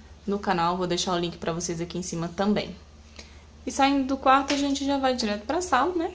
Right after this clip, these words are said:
Casa simples, pequena, aconchegante, gostosinha. Pra vocês repararem que aqui o piso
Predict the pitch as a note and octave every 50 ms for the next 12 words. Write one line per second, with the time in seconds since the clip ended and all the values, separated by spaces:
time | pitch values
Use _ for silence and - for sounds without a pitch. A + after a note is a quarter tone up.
0 | - - - A3 A3 A3 A3+ A3 - A3+ A#3 C4+ - D#4 - - - A3+ A3+ -
1 | G3+ G3+ C4 C#4+ C4+ G#3+ - G#3 G#3 - G#3 F#3 E3+ G3 G3 G3+ A#3 C4 C4 -
2 | - - C4 C4 B3+ - - - - - - - - - - F#3+ G3 - G#3 G3+
3 | F#3+ E3+ E3 F3 F3+ F#3+ A3+ B3 B3 A#3 A#3+ - - - - - - - - -
4 | G3 G3 G3+ G3 G3 F#3+ G3 G#3 F#3 F#3 G3 G3+ G3 - G#3+ G#3 - G#3 G3+ G#3
5 | - G#3 G3 G3 F3+ F#3 F#3